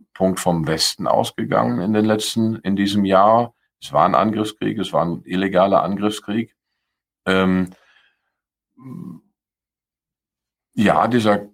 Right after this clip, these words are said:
Konflikt kann noch eine Weile dauern. Ich weiß auch nicht, wann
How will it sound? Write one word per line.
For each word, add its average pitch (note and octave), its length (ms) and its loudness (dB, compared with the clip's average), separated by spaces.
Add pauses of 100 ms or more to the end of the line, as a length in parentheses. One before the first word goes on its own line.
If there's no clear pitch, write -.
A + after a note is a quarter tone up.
(120)
Konflikt G#2 440 0
kann G2 200 0
noch G2 100 2
eine F#2+ 220 -2
Weile F2 260 2
dauern. A#2+ 640 0 (300)
Ich - 220 -14
weiß - 260 -2
auch F#2+ 180 -4
nicht, A#2+ 500 -2
wann G#2 500 0